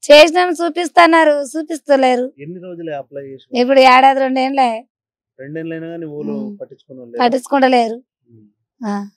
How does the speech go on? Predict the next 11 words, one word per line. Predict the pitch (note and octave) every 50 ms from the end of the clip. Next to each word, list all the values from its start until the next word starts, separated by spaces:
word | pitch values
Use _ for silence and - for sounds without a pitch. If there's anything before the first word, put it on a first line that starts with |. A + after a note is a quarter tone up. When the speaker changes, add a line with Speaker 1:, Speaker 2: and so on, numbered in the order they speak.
| _ _ -
Speaker 1:
మళ్ళా | A#3+ B3+ C4+ C#4+ D4+
రాసి | D4 D4 C#4+ C#4+ - D#4
ఇవ్వమంటే | D#4 D4+ D#4 D#4 D#4+
మళ్ళా | D#4 D4 C#4+ C#4+
రాసి | C#4 C4+ C4+ C4 G#3+ B3
ఇస్తున్నాం, | A#3+ - - B3+ A#3+ A#3 A3+ A#3+ _ _ _ _ _ _ _ _ _ -
Speaker 2:
ఏ- | -
Speaker 1:
పోటవలు | C#4+ C#4+ D4 C#4+ C#4+ C#4+ D4
ఇవ్వమంటే | D4 C#4+ D4 C#4+ D4
పోటవలు | C4 C4+ C4+ C4+ B3 B3 B3 A#3+
ఇస్తున్నాం. | A#3 - _ - A#3 A#3 A3 A3 A#3+